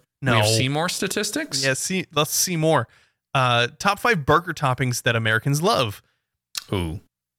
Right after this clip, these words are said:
Speaker 1: So number one here is cheese at seventy-nine percent.
Speaker 2: Agreed.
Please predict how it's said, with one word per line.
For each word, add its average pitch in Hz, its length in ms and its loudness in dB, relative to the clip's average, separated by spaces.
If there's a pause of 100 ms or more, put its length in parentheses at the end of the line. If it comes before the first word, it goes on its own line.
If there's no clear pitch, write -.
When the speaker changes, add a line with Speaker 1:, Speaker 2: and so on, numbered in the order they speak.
(120)
Speaker 1:
So 139 380 0
number 165 280 0
one 156 440 0
here 123 320 0
is 123 380 -2 (220)
cheese 110 640 -2 (220)
at 123 240 0
seventy-nine 127 560 2
percent. 104 440 -6
Speaker 2:
Agreed. - 40 -20